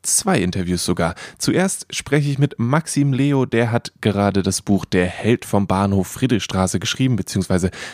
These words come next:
ist das gerade erschienen. Das ist bei Kiepenheuer und Witsch erschienen und es geht um einen erfolglosen Berliner Videotheksbesitzer,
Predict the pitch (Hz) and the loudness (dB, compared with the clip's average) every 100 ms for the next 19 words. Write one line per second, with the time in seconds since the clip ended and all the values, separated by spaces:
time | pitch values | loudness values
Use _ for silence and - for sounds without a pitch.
0 | - - 95 98 - 92 90 80 85 - | -8 -4 0 0 0 0 2 0 -2 0
1 | 151 135 101 98 92 90 - - 107 101 | 2 0 -2 -2 -2 0 0 0 2 2
2 | 87 95 160 160 - 117 120 110 - - | 0 0 0 0 0 2 2 0 -4 -14
3 | - - 101 - 107 92 92 92 92 - | -4 0 0 2 2 2 2 0 0 -2
4 | - 139 - 120 110 107 104 113 113 95 | 0 0 2 -2 0 0 2 2 0 0
5 | 101 98 - - 180 - 143 120 - 120 | 0 0 -2 0 0 0 0 0 0 0